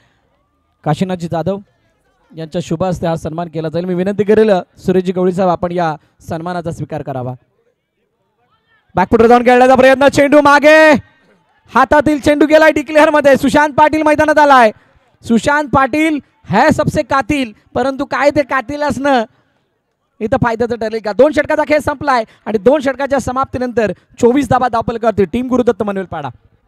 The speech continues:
Thank you साहेब, आपण वेळात वेळ काढून या ठिकाणी उपस्थित झाला त्याबद्दल आपलं मनापासून, मनापासून आभार.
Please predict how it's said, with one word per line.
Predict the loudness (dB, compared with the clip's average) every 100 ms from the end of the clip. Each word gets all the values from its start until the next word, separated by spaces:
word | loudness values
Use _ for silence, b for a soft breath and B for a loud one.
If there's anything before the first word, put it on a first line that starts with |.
| _ _ _ _ _ _ _ _ _ _ _ _ _ _ _ -8
Thank | 0
you | 2
साहेब, | 2 0 2
आपण | 0 0 0
वेळात | 2 0
वेळ | -4 -4
काढून | -4 -4
या | -4
ठिकाणी | -2 -2
उपस्थित | 0 -2 -2
झाला | -4 -6
त्याबद्दल | -8 -6 -6 -6
आपलं | -6 -6
मनापासून, | -8 -8 -8 -8
मनापासून | -8 -8 -6 -6 -6
आभार. | -2 -2